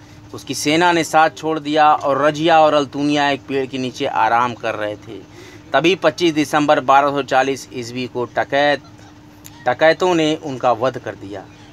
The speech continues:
रजिया का अगर मूल्यांकन करें तो रजिया का शासनकाल अत्यंत सीमित रहा।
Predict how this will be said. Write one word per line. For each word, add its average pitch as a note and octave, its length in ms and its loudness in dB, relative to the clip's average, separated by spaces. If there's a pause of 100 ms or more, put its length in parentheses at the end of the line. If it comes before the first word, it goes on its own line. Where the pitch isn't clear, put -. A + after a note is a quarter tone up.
(800)
रजिया E3+ 560 4
का D#3+ 260 4
अगर D3+ 180 2
मूल्यांकन D3+ 600 0
करें C#3+ 200 -2
तो D3 160 -4
रजिया C#3 360 2
का C#3+ 160 -2
शासनकाल C3+ 800 0
अत्यंत C3 440 -6
सीमित C3 480 -8
रहा। A#2+ 380 -4